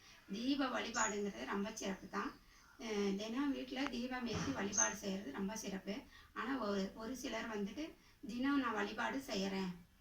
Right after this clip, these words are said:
தினம் வந்து இறந்தவங்களுக்கு நான் வந்து போட்டோ முன்னாடி தீபம் ஏத்தி வழிபாடு செய்யறேன்" அப்படின்னு சொல்றாங்க, அது வந்து தவறு. ஆனா அவங்களுக்கு எந்த நாட்கள், அமாவாசை ஒரு நாள் தான் அவங்க வந்து முன்னோர்கள் வந்து நெ-, நினைச்சு,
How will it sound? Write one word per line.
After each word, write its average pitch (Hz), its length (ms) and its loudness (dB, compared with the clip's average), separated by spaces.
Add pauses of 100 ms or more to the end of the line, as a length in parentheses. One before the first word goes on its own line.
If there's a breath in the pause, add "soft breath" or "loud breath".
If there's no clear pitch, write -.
தினம் 269 380 2
வந்து 240 220 -2
இறந்தவங்களுக்கு 226 640 -4
நான் 208 260 0
வந்து 202 160 -2
போட்டோ 214 300 -6
முன்னாடி 202 440 2
தீபம் 226 340 -6
ஏத்தி 202 240 0
வழிபாடு 202 500 -2
செய்யறேன்" 190 380 -2 (480 loud breath)
அப்படின்னு 233 340 -2
சொல்றாங்க, 190 440 0
அது 226 220 -2
வந்து 240 280 -4
தவறு. 196 400 0 (580 loud breath)
ஆனா 226 280 -4
அவங்களுக்கு 220 420 -4 (160)
எந்த 226 340 0
நாட்கள், 220 580 0
அமாவாசை 240 680 0
ஒரு 202 220 0
நாள் 233 220 2
தான் 208 200 0
அவங்க 233 220 0
வந்து 208 320 0 (440 loud breath)
முன்னோர்கள் 240 520 0
வந்து 208 340 0
நெ-, 208 380 4
நினைச்சு, 226 460 2